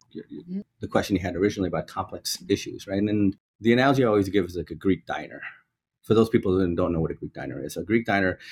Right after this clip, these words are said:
Speaker 1: they sell a little bit of Asian food, they sell a little bit of Greek food, a little bit of Italian food. You can get your hamburgers, you can get your French fries, you can get everything in a Greek diner, right? And they're all pretty good, but there's not one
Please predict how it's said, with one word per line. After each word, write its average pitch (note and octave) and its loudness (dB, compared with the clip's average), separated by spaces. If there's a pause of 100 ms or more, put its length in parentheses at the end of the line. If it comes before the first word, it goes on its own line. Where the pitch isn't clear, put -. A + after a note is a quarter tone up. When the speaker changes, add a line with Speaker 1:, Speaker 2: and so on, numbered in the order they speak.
(160)
Speaker 1:
they G#2 4
sell G#2 4
a G2+ 4
little G#2+ 6
bit F#2+ 2
of F#2+ 2
Asian G2 2
food, G2 4
they F#2+ 4
sell G2+ 0
a G2 4
little F#2 4
bit F#2+ 6
of - -2
Greek G#2 2
food, G2+ 6
a G2 6
little G2 4
bit F#2+ 4
of F#2 -2
Italian G2 2
food. G2 2
You F#2+ -2
can F#2+ -2
get F2+ -4
your F#2+ -10
hamburgers, G#2 2
you F#2+ -6
can G2 -6
get G2+ -4
your - -20
French G#2+ 0
fries, F#2+ -4
you G2 -6
can A2+ 6
get C#3 6
everything C3+ 6
in G#2 2
a F2+ 0
Greek G2 -4
diner, D#2+ -8 (400)
right? B2 2 (420)
And F#3 4
they're F#3+ 2
all A#3 4
pretty G3 4
good, B2 2 (600)
but C#3+ 4
there's D#3 6
not E3+ 4
one C#3 6